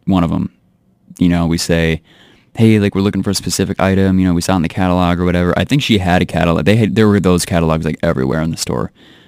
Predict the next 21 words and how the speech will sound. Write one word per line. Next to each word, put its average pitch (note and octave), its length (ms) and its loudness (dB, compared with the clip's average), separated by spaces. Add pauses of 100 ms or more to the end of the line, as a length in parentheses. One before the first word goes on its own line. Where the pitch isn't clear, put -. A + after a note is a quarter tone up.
(140)
Um, E2 420 0
so F#2+ 120 -2
people F2 260 -2
could, D#2 140 -6
like, D#2 160 -4
look E2 320 -2
and, - 240 -4 (220)
you - 120 -2
know, - 200 -4
make F2 180 0
sure F2+ 160 0
they D#2+ 280 0 (800)
are F#2+ 80 -2
spending F2 340 0
money D#2+ 180 2
on D#2+ 100 0
what D#2+ 120 0
they D#2+ 80 0
want D#2+ 240 -2
to. D2+ 200 -4 (100)
And D#2 540 -4